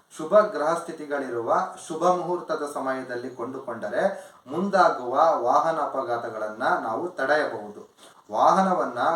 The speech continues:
ಕೊಳ್ಳುವಾಗ, ಆ, so ವೀಕ್ಷಕರೇ, ವಾಹನವನ್ನ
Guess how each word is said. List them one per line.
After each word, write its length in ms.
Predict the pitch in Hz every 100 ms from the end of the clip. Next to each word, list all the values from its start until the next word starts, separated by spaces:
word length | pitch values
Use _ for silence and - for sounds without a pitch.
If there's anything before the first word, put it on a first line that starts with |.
| -
ಕೊಳ್ಳುವಾಗ, 600 | 139 175 175 139 - 120 143 - - - _ _ _ _ _ _ _ _ _ _ _ _ _ _ -
ಆ, 220 | 117 113 110
so 420 | - 170 180 139
ವೀಕ್ಷಕರೇ, 600 | 143 - 156 147 170 -
ವಾಹನವನ್ನ 640 | 165 180 170 156 135 135